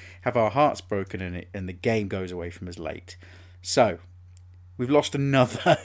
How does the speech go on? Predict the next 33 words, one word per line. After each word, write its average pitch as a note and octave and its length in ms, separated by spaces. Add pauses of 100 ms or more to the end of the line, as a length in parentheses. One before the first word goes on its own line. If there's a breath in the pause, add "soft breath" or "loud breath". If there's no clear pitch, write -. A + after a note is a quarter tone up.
<laughs> - 160
divisional A2+ 600
game, F#2+ 380 (380 loud breath)
this - 180
time F#2+ 460 (300 soft breath)
to C#3 100
the A#2 80
Raiders. F#2+ 500 (640 soft breath)
Unlike D3 300
the C3+ 80
Broncos, A#2+ 640
who C#3 160
went B2+ 180
down A2 200
the G#2+ 40
field A2+ 240
and G#2+ 100
scored F#3 540 (160)
with A2+ 100
the A2 60
last G2+ 280
touch - 180
of F#2+ 40
the G2 60
game, G#2 320 (260 loud breath)
we G3+ 140
go D3+ 100
down G#2+ 140
the G#2+ 80
field A2 380 (920 soft breath)
and D3 180
we C3+ 140
c-, - 80